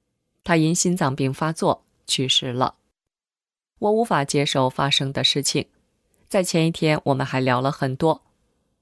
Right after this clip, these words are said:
我悲痛至极，整日以泪洗面，不知道该怎么办。十天后，他的遗体被送回家，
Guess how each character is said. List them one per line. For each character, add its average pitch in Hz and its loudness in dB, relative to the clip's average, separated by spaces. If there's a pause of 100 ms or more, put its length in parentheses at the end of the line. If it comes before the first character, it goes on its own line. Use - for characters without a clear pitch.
(220)
我 180 2
悲 190 2
痛 156 -2
至 147 2
极， 139 0 (240)
整 139 2
日 151 0
以 143 2
泪 143 2
洗 131 -2
面， 147 2 (260)
不 208 2
知 208 0
道 151 2
该 139 0
怎 135 -4
么 127 -2
办。 151 0 (960)
十 - 0
天 175 2
后， 151 0 (160)
他 170 0
的 147 2
遗 139 0
体 143 -2
被 135 0
送 131 -2
回 131 -4
家， 160 0